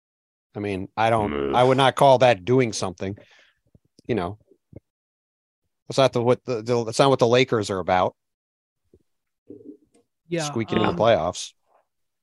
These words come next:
Speaker 3: <laughs> Yeah. Uh, okay. Uh, hopefully we're just, you know, at this point, we're just hoping it's gonna be a good game. Um,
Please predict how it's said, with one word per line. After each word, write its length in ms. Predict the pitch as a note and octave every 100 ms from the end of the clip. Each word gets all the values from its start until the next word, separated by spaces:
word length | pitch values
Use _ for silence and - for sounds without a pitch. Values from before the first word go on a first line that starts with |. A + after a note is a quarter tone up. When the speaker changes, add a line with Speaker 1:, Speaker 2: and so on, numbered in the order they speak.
| _ _
Speaker 3:
<laughs> 100 | A3+ -
Yeah. 180 | F3 C#3+ - _ _ _ - _ _ _ _ _ _
Uh, 580 | G3 G3 F#3+ F#3 F#3 F3+ - - -
okay. 400 | G#3 G#3 E3 E3
Uh, 540 | F3+ F3+ F3 E3+ E3+ D3+ _ _ _ _ _ -
hopefully 400 | D#3 B3 - A#3
we're 100 | G#3+
just, 200 | G3 F#3 - _
you 60 | F#3+
know, 80 | D#3+
at 60 |
this 140 | G#3 -
point, 240 | A3 F#3
we're 80 | F3
just 160 | F3
hoping 240 | G3 F3 E3
it's 140 | C#3
gonna 160 | E3+ D#3+
be 140 | D3
a 40 | C#3+
good 260 | D3 C3+
game. 320 | C3 C3 A#2+ A#2+
Um, 420 | D3+ D3 C#3 C#3